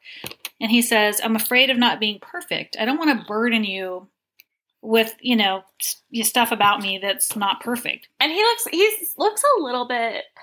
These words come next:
Speaker 2: like he, like he wants to
Speaker 1: Fragile.
Speaker 2: be, he looks a little bit uncomfortable
Speaker 1: Yeah.
Speaker 2: and anxious about talking about this.
Speaker 1: Yeah.
Speaker 2: Be-, and he acknowledges that it's because he doesn't want to, to burden anyone with
Speaker 1: Right.
Speaker 2: this type of stuff.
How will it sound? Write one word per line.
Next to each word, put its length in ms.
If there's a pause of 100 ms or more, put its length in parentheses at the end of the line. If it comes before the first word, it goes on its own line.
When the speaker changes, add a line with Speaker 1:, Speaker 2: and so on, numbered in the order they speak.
(400)
Speaker 2:
like 140
he, 320
like 160
he 120
wants 260
to 60
Speaker 1:
Fragile. 40
Speaker 2:
be, 240 (320)
he 240
looks 180
a 140
little 180
bit 140
uncomfortable 640
Speaker 1:
Yeah. 220 (180)
Speaker 2:
and 100
anxious 460
about 240
talking 420
about 300
this. 300
Speaker 1:
Yeah. 260
Speaker 2:
Be-, 240 (160)
and 160
he 180
acknowledges 580
that 120
it's 200
because 520 (1500)
he 200
doesn't 380 (800)
want 400
to, 360 (200)
to 100
burden 420
anyone 380
with 100
Speaker 1:
Right. 280
Speaker 2:
this 200
type 200
of 100
stuff. 340